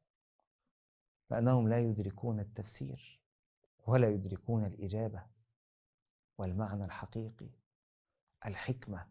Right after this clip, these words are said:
التي تجعل العبد يصمد قلبه على الصبر، على الرضا. ذاق طعم الإيمان من رضي بالله ربا وبالإسلام دينا وبمحمد صلى الله عليه وسلم نبيا.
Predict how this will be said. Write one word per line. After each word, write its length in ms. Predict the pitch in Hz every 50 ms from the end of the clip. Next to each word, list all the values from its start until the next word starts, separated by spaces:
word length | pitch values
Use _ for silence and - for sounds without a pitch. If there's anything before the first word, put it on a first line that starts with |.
| _ _ _ _ _ _ _ _ _ _ _ _ _ _ _ _ _ _ _ -
التي 300 | 107 104 110 113 113 117
تجعل 500 | 104 - 139 147 127 127 98 90 98 95
العبد 520 | 92 90 87 101 110 107 - - - _ - - - _ -
يصمد 880 | 117 113 131 131 131 - - - 113 117 120 127 117 120 110 98 92 - - - _ -
قلبه 680 | 139 139 135 131 120 123 127 117 131 160 185 214 208 - - - _ _ _ _ _ _ _ _ -
على 200 | - - 98 98
الصبر، 480 | 92 - - - 98 - - - - - _ _ _ _ _ _ _ _ _ _ _ _ _ _ -
على 260 | - 113 135 151 156
الرضا. 500 | 156 151 185 202 175 147 107 - - - - - _ _ _ _ _ _ _ _ _ _ _ _ _ _ _ _ 104
ذاق 300 | 113 117 110 113 113 110
طعم 320 | - 123 120 113 107 107
الإيمان 500 | 101 - - 101 101 104 110 110 101 87 87 - - - _ _ _ _ _ _ _ _ _ _ -
من 60 | 123 117
رضي 300 | 139 147 135 127 117 107
بالله 360 | 107 104 107 107 104 101 101
ربا 340 | 107 104 110 - 101 95 - _ _ _ _ _ _ _ _ _ _ _ _ _ -
وبالإسلام 640 | 113 113 110 127 131 - - - 120 113 107 104 98
دينا 380 | 104 107 107 98 90 87 - - _ _ _ _ _ _ _ _ _ _ _ _ _ _ -
وبمحمد 680 | 110 107 110 107 104 - - 139 135 127 117 110 107 98
صلى 240 | - - 110 104 101
الله 320 | 104 107 107 101 101 98
عليه 240 | 92 95 101 101 98
وسلم 600 | 92 90 85 - - 98 95 92 87 92 90 87
نبيا. 400 | 90 98 98 92 101 - - -